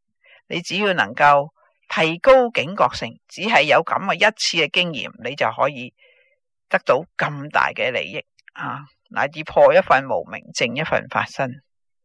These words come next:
你只要能夠好好地去做，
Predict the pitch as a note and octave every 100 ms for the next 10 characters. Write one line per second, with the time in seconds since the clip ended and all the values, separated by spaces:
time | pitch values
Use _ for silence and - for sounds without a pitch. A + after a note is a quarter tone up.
0 | _ _ _ _ _ _ _ _ _ _
1 | _ - D3+ D#3+ - E3 F#3 F#3+ D#3+ D#3
2 | G#2+ A2+ C#3+ C#3 C3+ C3+ G3 G3 E3 F3+
3 | A#2+ D#3+ _ _ _ _ _ _ _ _
4 | _ _ _ _ D#3 D3+ - A2